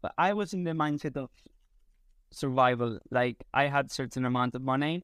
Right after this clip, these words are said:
I didn't have a job, and I was like, "Okay, I need to save up, save up as much as I can." So, yeah, I just slept there. It was fine.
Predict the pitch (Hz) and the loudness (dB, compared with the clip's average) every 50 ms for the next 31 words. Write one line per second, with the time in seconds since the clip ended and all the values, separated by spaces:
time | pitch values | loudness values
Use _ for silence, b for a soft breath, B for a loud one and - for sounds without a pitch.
0 | - - 135 135 143 143 127 139 131 127 127 120 127 127 139 147 107 117 127 123 | -6 -6 -4 -4 -4 -4 -4 -4 -4 -6 -4 -2 0 2 2 2 0 0 0 0
1 | 127 127 123 127 123 123 120 127 120 113 127 120 - 127 127 135 135 - 127 120 | 0 0 0 0 -2 -2 -2 -4 -4 0 0 0 0 0 0 -2 -4 -4 -4 -2
2 | 135 131 123 123 127 120 - - _ - - - 127 123 127 123 117 - 117 - | -2 -2 0 0 -2 -4 -4 -8 _ -10 -4 -2 0 2 2 2 0 0 -4 -4
3 | 131 127 123 - 131 127 127 - - - 120 101 98 - - _ _ - _ _ | -2 -2 -2 -2 -2 -4 -4 -4 -2 -2 -2 -2 -2 -6 -12 _ _ -20 _ _
4 | - _ _ _ - _ - - 151 139 135 135 131 131 131 123 123 - - _ | -20 _ _ _ -20 _ -4 0 2 2 2 2 0 0 -2 -4 -6 -8 -12 _
5 | _ _ _ _ _ _ _ _ _ - 147 160 180 175 143 127 - 151 151 147 | _ _ _ _ _ _ _ _ _ 0 2 2 4 2 0 -2 -2 0 0 0
6 | - - 143 139 147 160 175 190 - _ _ _ _ _ _ _ - - - - | 0 0 0 2 2 2 0 -2 -6 _ _ _ _ _ _ _ -20 -18 -10 -6
7 | 151 147 160 139 - - 147 131 135 139 151 165 165 | -4 -2 -2 -4 -2 -2 0 2 2 2 0 -2 -4